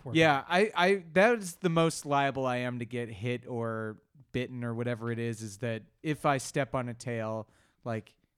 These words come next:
Speaker 2: it's, it's nothing personal. It's just the dude loses his mind for a second. They just get,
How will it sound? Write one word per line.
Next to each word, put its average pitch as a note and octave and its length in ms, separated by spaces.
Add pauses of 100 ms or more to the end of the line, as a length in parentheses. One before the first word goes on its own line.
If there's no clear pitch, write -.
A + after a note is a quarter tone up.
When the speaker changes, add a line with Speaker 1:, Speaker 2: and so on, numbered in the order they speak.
(140)
Speaker 2:
it's, - 500 (200)
it's D3 260
nothing E3 320
personal. C3 560
It's - 160
just B2 280
the C3 80
dude B2+ 220
loses B2+ 340
his B2 100
mind C#3+ 280
for - 140
a F#2+ 60
second. - 380
They A#2+ 120
just G#2+ 200
get, A#2 280